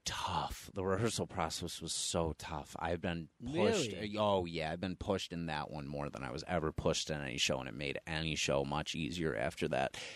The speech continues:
Speaker 1: Till probably Jungle Book, um, which, um, it, which Jungle Book I put a lot more pressure on myself than anything else.
Speaker 2: Uh, I see. I see.
Speaker 1: But one day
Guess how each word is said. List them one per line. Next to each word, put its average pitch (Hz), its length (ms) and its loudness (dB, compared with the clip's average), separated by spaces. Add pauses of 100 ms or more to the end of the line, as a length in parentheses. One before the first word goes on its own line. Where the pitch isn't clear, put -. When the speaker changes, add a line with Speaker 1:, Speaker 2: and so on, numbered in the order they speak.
(180)
Speaker 1:
Till 185 560 2
probably 120 500 -2
Jungle 85 340 -2
Book, - 300 -6 (460)
um, 87 420 4
which, - 600 2 (520)
um, 95 560 4 (680)
it, 120 140 2
which 135 360 0
Jungle 120 380 2
Book 101 220 2
I 90 80 2
put 98 200 0
a 85 60 0
lot 78 220 0
more 76 160 -4
pressure 76 380 -2
on 64 160 -6
myself - 420 -2
than - 140 -4
anything - 440 -8
else. 131 200 0
Speaker 2:
Uh, 123 460 0
I 113 60 4
see. 101 340 2 (300)
I 107 100 -2
see. 92 280 -4 (840)
Speaker 1:
But 135 220 4
one 113 500 2
day 90 560 2